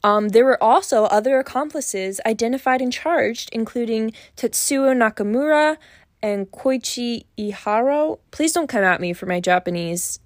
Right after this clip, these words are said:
pronunciation. I don't know any Japanese. I'm just guessing. But yeah, these two other accomplices were identified and charged because their D N A was found inside Junko. So then you have to think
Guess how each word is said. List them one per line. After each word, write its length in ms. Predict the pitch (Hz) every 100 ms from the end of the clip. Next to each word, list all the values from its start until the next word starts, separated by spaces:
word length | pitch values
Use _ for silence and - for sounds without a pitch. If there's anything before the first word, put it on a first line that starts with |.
| _
pronunciation. 1040 | - 190 180 180 180 170 175 185 175 175 - - _ _ _ _ -
I 360 | 185 185 185 - -
don't 260 | 180 175
know 160 | 180 175
any 220 | 175 180
Japanese. 500 | 190 202 202 208 220
I'm 140 | 214 208
just 240 | 208 -
guessing. 580 | - - - - - 240 _ - - - -
But 240 | - 226 220
yeah, 220 | 214 170
these 280 | 185 285 -
two 360 | - 311 254 - _ _ _ _
other 300 | 339 494 403
accomplices 880 | 240 226 196 196 196 196 190 190 202 - _ _ _ _ _
were 220 | 220 214 - _ - _ - - _ _ _
identified 540 | 214 214 233 233 226 196
and 100 | 190
charged 460 | - 339 247 233
because 300 | 262 - 269
their 140 | 277 262
D 220 | 220 285
N 80 | 277
A 120 | 262
was 160 | 254 -
found 260 | 226 220
inside 380 | 220 - 208 208
Junko. 420 | 190 180 180 175
So 160 | 180 220
then 220 | 247 302
you 80 | 311
have 180 | 302 -
to 140 | 262
think 400 | 302 294 247 -